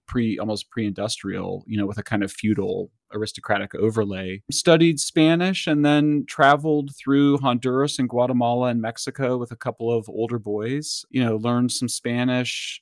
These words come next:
you know, saw, you know, inter-, tons of meetings and interviews. It was really quite a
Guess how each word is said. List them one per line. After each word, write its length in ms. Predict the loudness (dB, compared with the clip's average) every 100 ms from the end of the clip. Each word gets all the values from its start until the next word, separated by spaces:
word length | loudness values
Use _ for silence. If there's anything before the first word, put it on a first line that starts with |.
| _
you 100 | -4
know, 160 | -2 -2
saw, 460 | -2 2 4 2 0
you 140 | -4
know, 200 | -4 -6 _
inter-, 300 | 2 4 4
tons 320 | 2 4 4 4
of 120 | 4
meetings 560 | 2 2 2 0 0
and 100 | -4
interviews. 800 | -4 -2 -2 -2 0 2 0 -2
It 60 | -6
was 200 | -8 -6
really 200 | -6 -4
quite 260 | -2 2
a 300 | 2 0 -2